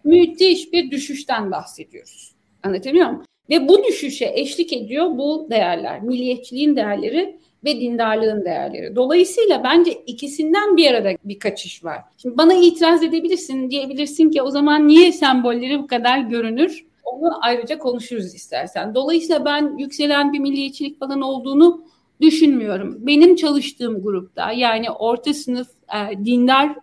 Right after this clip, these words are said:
genç kadınlarda, e, dindarlıktan vazgeçtikleri için, çok özel bir gruptan bahsediyorum. Dindarlıktan vazgeçtikleri için ailelerinden ve ailelerinin müda-, dahil oldukları cemaatlerden, bak akrabalardan demiyorum, cemaatlerden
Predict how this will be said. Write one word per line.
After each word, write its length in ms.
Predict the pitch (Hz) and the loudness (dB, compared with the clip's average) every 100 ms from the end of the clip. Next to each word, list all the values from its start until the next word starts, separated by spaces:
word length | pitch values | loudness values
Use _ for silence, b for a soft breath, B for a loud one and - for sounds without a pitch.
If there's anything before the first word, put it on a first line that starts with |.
| _ _ - | _ _ -2
genç 300 | 214 233 - | 0 0 0
kadınlarda, 800 | 233 214 190 180 165 - 156 208 _ - | 0 2 0 0 -2 -4 -10 -10 _ -10
e, 180 | 196 180 | -8 -6
dindarlıktan 680 | 220 214 214 208 240 254 269 | -4 -2 -4 -4 -2 2 4
vazgeçtikleri 640 | 294 240 247 - 208 202 | 4 4 -4 -8 -10 -8
için, 180 | 196 214 | -8 -6
çok 200 | 214 302 | -6 -2
özel 340 | 254 247 240 | 0 2 0
bir 80 | 208 | -2
gruptan 480 | 175 180 180 170 151 | -4 -6 -6 -8 -6
bahsediyorum. 540 | 147 165 165 165 131 _ - | -8 -10 -14 -12 -14 _ -2
Dindarlıktan 800 | 269 269 269 277 269 294 320 | 0 2 2 0 -2 2 4
vazgeçtikleri 760 | 311 330 311 294 285 226 - 247 | 6 6 6 0 -6 -12 -10 -8
için 360 | 240 233 233 208 | -8 -8 -8 -2
ailelerinden 1080 | 226 262 269 269 269 262 269 269 320 349 B B - | 2 2 2 -2 -4 -4 -4 0 0 -2 B B -2
ve 100 | 262 | 2
ailelerinin 960 | 240 277 277 277 285 302 349 320 - | 2 2 0 -2 2 4 6 4 -2
müda-, 300 | 226 226 233 214 | -10 -8 -6 -6
dahil 280 | 220 214 294 | -6 0 2
oldukları 540 | 359 277 254 - 311 349 | 2 0 -4 -6 -2 -2
cemaatlerden, 800 | 277 262 240 247 240 226 208 | 0 -2 -2 -4 -4 -4 -8
bak 140 | 180 185 214 | -10 -10 -10
akrabalardan 840 | 214 233 233 226 233 226 233 226 | -6 -4 0 0 -2 -4 -6 -6
demiyorum, 380 | 226 190 180 175 | -6 -6 -8 -8
cemaatlerden 760 | 214 214 196 202 202 202 202 | -6 -4 -6 -6 -8 -6 -8